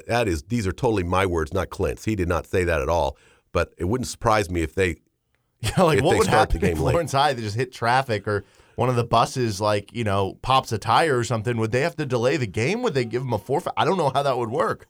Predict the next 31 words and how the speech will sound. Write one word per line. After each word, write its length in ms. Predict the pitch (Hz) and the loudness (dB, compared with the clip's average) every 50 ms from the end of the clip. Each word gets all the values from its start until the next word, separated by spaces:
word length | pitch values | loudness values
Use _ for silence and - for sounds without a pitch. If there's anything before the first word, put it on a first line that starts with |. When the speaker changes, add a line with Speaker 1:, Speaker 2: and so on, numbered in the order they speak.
| _ - | _ -2
Speaker 1:
Well, 260 | 160 151 170 170 - | 2 4 4 4 4
I 60 | - - | 2 2
mean, 260 | 165 165 160 147 131 120 | 2 0 0 -2 -2 -4
they've 180 | 151 160 143 | -4 -2 0
gotta 200 | 170 180 196 185 | 0 0 2 0
do 120 | 160 175 165 | 0 -2 -2
something. 480 | - 220 269 - - 156 165 190 - _ | -2 -4 -4 -2 -2 -4 -4 -4 -6 _
Speaker 2:
Yeah. 180 | - 147 180 247 | -2 0 2 2
Speaker 1:
They 80 | - 214 | 2 2
can't, 280 | - - 240 254 - | 2 0 0 0 0
they 80 | - 170 | -2 -2
can't, 240 | - 254 254 247 - _ - | 0 2 0 0 0 _ -4
they 80 | 156 165 | -4 -4
can't 300 | - - 240 220 - - _ _ _ _ _ _ - | 0 0 0 0 0 -2 _ _ _ _ _ _ -10
f-, 80 | - - - | -8 -2 2
make 180 | 143 139 - - | 2 2 2 0
'em 100 | 92 90 | -4 -4
forfeit 440 | - - 139 156 151 - 107 - | -2 0 0 2 2 0 -4 -4
the 60 | - 95 | -4 -4
game. 420 | 82 117 139 - 107 - - 90 - _ _ - - _ _ - | -2 -2 0 0 -2 -4 -6 -12 -18 _ _ -20 -20 _ _ 0
But 200 | 147 135 - - - - | 0 0 0 -2 -2 0
Speaker 2:
I 80 | 107 | 0
would 80 | 110 98 | 2 2
hope 260 | - 147 196 - - | 4 2 2 2 0
not. 300 | - 87 78 82 117 - - | -2 -2 0 -2 -2 -2 -4
Speaker 1:
you 120 | 151 175 | -4 -2
could 160 | - 190 156 | -2 -4 -2
very 360 | 135 139 185 202 202 190 - - | 0 2 2 4 2 2 -2 -8
easily 640 | - 156 208 285 349 320 - 139 110 95 76 69 - _ _ | -10 -6 -2 0 0 2 2 0 0 0 -2 -4 -10 _ _
run 240 | - 104 131 127 120 | 0 2 2 2 2
into 560 | 117 110 107 - - - 120 113 107 98 95 | 0 -2 -2 -4 -4 -2 0 0 0 0 -2